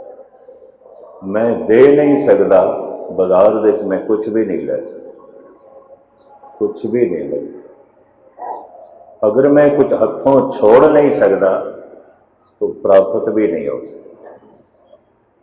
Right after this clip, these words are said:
ਸਿੰਧ ਦੇ ਵਿੱਚ ਭਗਤ ਕੰਵਰ ਰਾਮ ਕਰਕੇ ਹੋਏ ਨੇ, ਜ਼ਰੂਰ ਸੁਣਿਆ ਹੋਵੇਗਾ ਤੁਸੀਂ ਉਹਨਾਂ ਦਾ ਨਾਂ।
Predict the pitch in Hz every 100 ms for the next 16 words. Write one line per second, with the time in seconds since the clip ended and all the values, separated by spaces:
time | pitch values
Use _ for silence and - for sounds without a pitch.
0 | _ _ _ _ _ _ _ _ _ _
1 | _ _ 151 175 180 127 95 90 - -
2 | - - _ _ _ _ _ _ _ _
3 | - 90 101 110 139 143 - 113 113 139
4 | 104 87 90 90 - 87 85 98 82 90
5 | 90 101 110 92 95 101 113 - 87 87
6 | 87 82 80 82 87 95 - 90 - 95
7 | 95 95 101 95 85 82 82 98 -